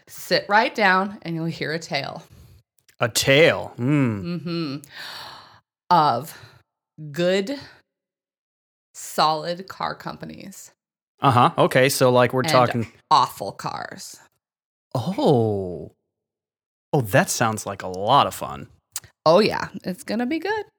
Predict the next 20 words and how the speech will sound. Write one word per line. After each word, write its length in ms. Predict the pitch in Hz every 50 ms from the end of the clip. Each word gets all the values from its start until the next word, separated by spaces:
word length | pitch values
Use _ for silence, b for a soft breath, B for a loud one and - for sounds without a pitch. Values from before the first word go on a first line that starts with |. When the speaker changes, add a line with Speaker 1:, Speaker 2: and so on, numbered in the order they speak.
| _ _ _ -
Speaker 2:
So 120 | - 139
we're 160 | 131 156 214 233
talking, 420 | - 165 143 131 120 - 131 127
like, 480 | 123 123 120 117 113 110 - - - _ _ _ _ _ _ _ _ -
<laughs> 260 | 131 151 - 170 - B B B B B B B
really, 800 | B 123 123 127 147 190 220 233 226 220 220 214 214 202 165 135 - - - - - - -
um, 760 | 135 147 147 143 139 139 135 131 123 117 117 110 110 104 104
well-established 1000 | 113 127 170 196 190 185 175 156 - - - 175 165 156 151 143 139 135 - -
car 240 | - - 156 151 147
companies 540 | - - 147 135 - 135 131 139 127 - -
that 180 | 139 123 -
just 320 | - - 180 165 156 156 147
Speaker 1:
Good, 100 | 135 139
Speaker 2:
made 240 | 139 139 143 139
Speaker 1:
solid 220 | 139 139 143 147 135 139
Speaker 2:
some 280 | - 160 139 120 113
Speaker 1:
companies. 280 | 117 123 143 165 160 -
Speaker 2:
really 280 | 226 185 185 160 139
bad 420 | 143 120 - 160 156 139 165 135 -
choices. 300 | - - 156 151 165